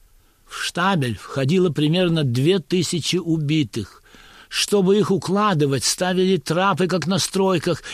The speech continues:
и носили по ним. Готовое сооружение обливалось из шланга нефтью, которую нагнетал из бочек компрессор. Кочегары разводили огонь снизу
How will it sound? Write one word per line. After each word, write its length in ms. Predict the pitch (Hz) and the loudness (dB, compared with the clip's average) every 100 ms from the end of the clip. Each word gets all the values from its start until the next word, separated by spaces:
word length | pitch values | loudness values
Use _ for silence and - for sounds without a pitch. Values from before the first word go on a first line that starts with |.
| - - | -12 -2
и 100 | 180 | 0
носили 520 | 180 156 - 196 190 | 2 2 2 4 2
по 180 | 147 180 | 0 2
ним. 340 | 180 170 131 - - - | 2 2 0 -4 -14 -8
Готовое 680 | 104 156 - 196 190 156 147 | -2 -2 0 2 4 4 2
сооружение 760 | - 151 151 117 151 147 143 131 | 2 2 2 2 2 2 2 0
обливалось 600 | 127 131 135 131 131 131 | 0 0 2 0 -2 -2
из 120 | 117 | -2
шланга 480 | - 143 131 113 113 | -2 0 0 -2 -2
нефтью, 600 | 127 202 175 - 196 - - - - | 0 0 0 0 0 0 -12 -18 -6
которую 460 | 147 139 156 151 | -2 0 2 4
нагнетал 540 | 143 127 139 170 180 185 | 2 2 0 0 2 2
из 160 | 120 | 2
бочек 460 | 123 165 - 165 - - - | 2 2 2 -2 -6 -20 -6
компрессор. 760 | 139 135 143 139 113 - 101 - _ _ _ _ - | -2 0 2 2 0 -2 -6 -14 _ _ _ _ -8
Кочегары 840 | 123 - 143 117 139 160 147 135 | -2 2 2 2 2 2 2 2
разводили 760 | 135 135 92 131 139 120 143 135 | 2 2 0 0 0 2 2 2
огонь 460 | 135 120 113 127 113 | 0 -2 0 0 -2
снизу 680 | - 107 165 208 156 185 | -4 0 2 4 4 0